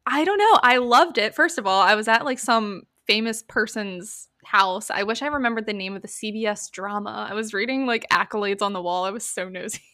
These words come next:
<laughs> But, um, <laughs> I know. Uh, it was some drama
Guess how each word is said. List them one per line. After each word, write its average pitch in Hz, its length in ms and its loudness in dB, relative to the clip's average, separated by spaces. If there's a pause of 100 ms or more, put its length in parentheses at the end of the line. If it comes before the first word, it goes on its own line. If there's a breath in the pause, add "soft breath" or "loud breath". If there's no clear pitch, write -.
<laughs> - 180 -4 (760 loud breath)
But, 240 160 6
um, 202 460 4
<laughs> - 80 -6
I - 400 -6 (140)
know. 247 80 -6 (880 loud breath)
Uh, 226 500 6
it 233 100 0
was 233 160 -4
some 240 280 2
drama 220 800 2